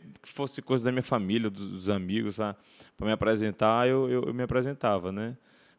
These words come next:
Nesse meio termo aí, foi dois mil e sete, eu tava com dezessete anos, eu conheci uma, uma produtora, né,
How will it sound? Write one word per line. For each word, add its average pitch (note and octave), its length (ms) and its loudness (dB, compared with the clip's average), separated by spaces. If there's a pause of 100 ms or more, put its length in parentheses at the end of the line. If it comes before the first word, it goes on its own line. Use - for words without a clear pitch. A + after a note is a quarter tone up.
Nesse C3+ 240 -4
meio C#3+ 240 4
termo B2+ 500 4
aí, B2+ 380 4 (840)
foi G#2+ 180 0
dois G#2 160 2
mil A2+ 100 0
e A#2 40 -2
sete, A2+ 320 2
eu A2+ 40 -8
tava G#2+ 200 -2
com G#2+ 120 -6
dezessete G#2+ 540 2
anos, C#3 480 0 (1120)
eu G#2+ 100 0
conheci A2 560 2
uma, G2+ 380 2 (460)
uma G2 100 -2
produtora, A#2+ 800 4
né, A#2 320 -4